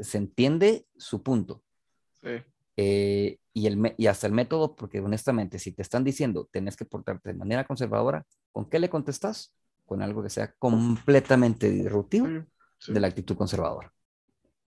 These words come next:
Speaker 1: ¿Y qué otra cosa más que no solo hacer algo público de esa manera, sino grabarlo a vos?
Speaker 2: Sí.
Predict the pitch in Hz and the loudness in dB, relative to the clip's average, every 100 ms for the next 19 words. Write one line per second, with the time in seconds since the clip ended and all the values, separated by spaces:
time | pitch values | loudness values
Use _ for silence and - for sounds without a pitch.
0 | _ _ _ _ _ _ _ _ - 120 | _ _ _ _ _ _ _ _ -2 2
1 | 120 113 113 120 117 101 - 98 110 165 | 4 6 6 4 4 2 0 2 6 8
2 | 220 - 139 98 - 98 95 101 - - | 6 4 4 4 0 0 0 -2 -6 -8
3 | 92 92 104 139 135 - - - 113 92 | -6 -4 2 0 0 -8 -4 2 2 2
4 | 92 139 - _ _ _ _ - 110 98 | 0 -2 -4 _ _ _ _ -2 2 2
5 | 87 92 - - 117 98 78 73 80 101 | 0 -2 -2 4 4 4 -2 -4 -6 -8
6 | - _ _ _ _ _ _ - 120 107 | -10 _ _ _ _ _ _ -18 -12 -10
7 | 104 | -12